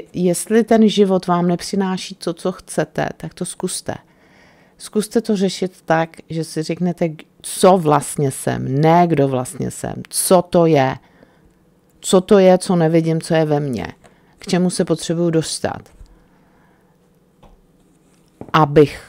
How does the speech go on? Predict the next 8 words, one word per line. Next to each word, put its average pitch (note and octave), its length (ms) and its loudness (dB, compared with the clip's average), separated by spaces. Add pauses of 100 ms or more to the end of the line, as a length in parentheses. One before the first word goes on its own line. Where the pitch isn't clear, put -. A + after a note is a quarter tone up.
(320)
mohla D3 440 2
něco C3+ 440 2
vyřešit. C3 580 0 (960)
Nebo F3 580 4
aby C#3 160 0
ta C#3 120 -2
moje C#3 220 -2
osoba, D3+ 540 -2